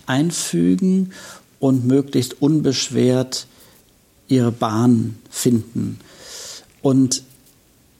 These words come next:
ich bin noch aus so einer Generation, die haben immer hinterfragt. Ich weiß, ich habe meinen damaligen Professor Thomas Brandes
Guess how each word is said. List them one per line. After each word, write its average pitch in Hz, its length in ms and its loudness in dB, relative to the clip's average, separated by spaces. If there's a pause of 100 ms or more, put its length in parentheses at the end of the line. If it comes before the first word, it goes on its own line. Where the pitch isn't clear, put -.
(100)
ich 190 280 0
bin 175 120 4
noch 160 160 4
aus 147 200 -2
so 147 40 -4
einer 151 140 4
Generation, 139 1000 0 (600)
die 135 420 0 (220)
haben 135 200 -2
immer 151 200 2
hinterfragt. 143 880 -4 (200)
Ich - 100 -10
weiß, 135 160 0
ich 135 60 -4
habe 131 140 -4
meinen 123 160 0
damaligen 127 480 0
Professor 131 420 -4
Thomas 127 300 0
Brandes 127 400 -2